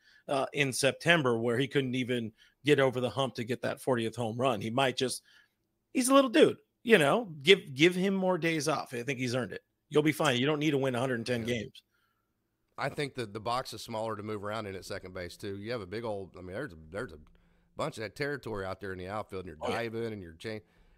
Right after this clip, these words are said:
Speaker 2: I think second base gives him the smaller box. I think that makes it easier for him to, to run around there too. Okay, so is there anybody in the Dodgers organization? Here's a question here.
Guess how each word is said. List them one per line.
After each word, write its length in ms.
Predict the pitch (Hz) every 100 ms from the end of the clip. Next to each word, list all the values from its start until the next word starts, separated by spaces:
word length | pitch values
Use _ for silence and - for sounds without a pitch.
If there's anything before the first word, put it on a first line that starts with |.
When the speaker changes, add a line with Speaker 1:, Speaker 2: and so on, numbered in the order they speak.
| -
Speaker 2:
I 60 |
think 140 | 143 -
second 280 | 120 104 95
base 240 | 123 113
gives 220 | 101 92
him 80 | 95
the 80 | 85
smaller 320 | - 98 85
box. 380 | 85 98 92 98
I 40 |
think 140 | 87 82
that 140 | 85
makes 240 | 85 85 85
it 100 | - _ _ _ _ -
easier 460 | 92 95 90 90 85 -
for 120 | 85
him 260 | 101 90
to, 180 | 87 82 - _ _ _
to 80 | -
run 220 | 85 92
around 260 | 87 90 92
there 160 | 87
too. 260 | 87 104 87 _ _ _ -
Okay, 320 | - 139 104
so 400 | - 135 123 98 - -
is 160 | 110 120
there 160 | 123 107
anybody 480 | 180 180 151 165
in 80 | 160
the 60 | 127
Dodgers 560 | 110 131 143 135 127 -
organization? 580 | 120 120 110 110 107 95
Here's 160 | 110 98
a 60 |
question 420 | - 98 92 -
here. 160 | 95